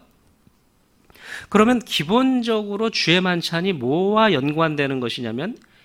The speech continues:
희생물의 개념과 연관된다는 걸 알게 됩니다.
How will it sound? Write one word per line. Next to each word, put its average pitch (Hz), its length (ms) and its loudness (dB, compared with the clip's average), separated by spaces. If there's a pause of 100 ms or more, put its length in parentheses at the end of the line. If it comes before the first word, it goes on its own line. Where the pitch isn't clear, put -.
(280)
희생물의 240 760 0
개념과 160 460 0
연관된다는 135 720 -6
걸 131 140 -6
알게 117 240 -8
됩니다. 104 540 -12